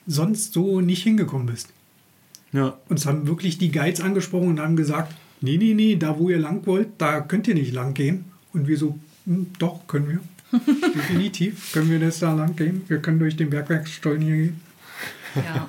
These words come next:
Speaker 3: ma-, manchmal bewegt man sich auch am Rande des Illegalen. Also gerade wenn's um Lost Places geht, dann ist es ja auch nicht immer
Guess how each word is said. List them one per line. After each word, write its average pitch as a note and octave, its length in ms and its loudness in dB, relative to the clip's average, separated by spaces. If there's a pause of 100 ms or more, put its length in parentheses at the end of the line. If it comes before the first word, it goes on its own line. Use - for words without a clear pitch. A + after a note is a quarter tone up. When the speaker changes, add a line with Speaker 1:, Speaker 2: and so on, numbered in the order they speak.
(100)
Speaker 3:
ma-, G3+ 240 2
manchmal A3+ 420 2
bewegt G#3+ 460 -2
man G#3 180 2
sich F#3 240 -2
auch F3 300 -6
am F3+ 120 2
Rande E3 360 0
des E3+ 200 0
Illegalen. E3 760 -2
Also F3 260 -2
gerade E3+ 400 0
wenn's F3+ 240 0
um F3+ 160 -2
Lost E3+ 320 -2
Places E3+ 580 -2
geht, E3+ 360 -4
dann D#3+ 380 -2 (400)
ist G#3 180 -2
es F#3+ 160 -2
ja F#3 200 0
auch E3 280 -6 (580)
nicht B3+ 240 2
immer A3 440 2